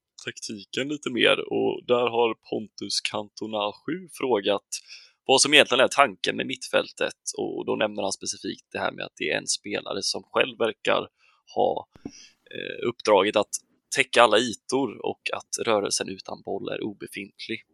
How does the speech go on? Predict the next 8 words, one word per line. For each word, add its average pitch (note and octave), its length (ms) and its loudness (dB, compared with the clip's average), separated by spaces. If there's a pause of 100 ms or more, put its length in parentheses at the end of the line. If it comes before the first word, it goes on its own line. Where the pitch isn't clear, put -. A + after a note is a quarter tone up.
(120)
Vad, B2 240 4
vad C#3+ 140 6
är C#3 80 8
planen A#2 720 0
med A2+ 240 -8
mittfältet - 600 -16 (400)
och - 100 -20 (160)
taktiken? - 560 -16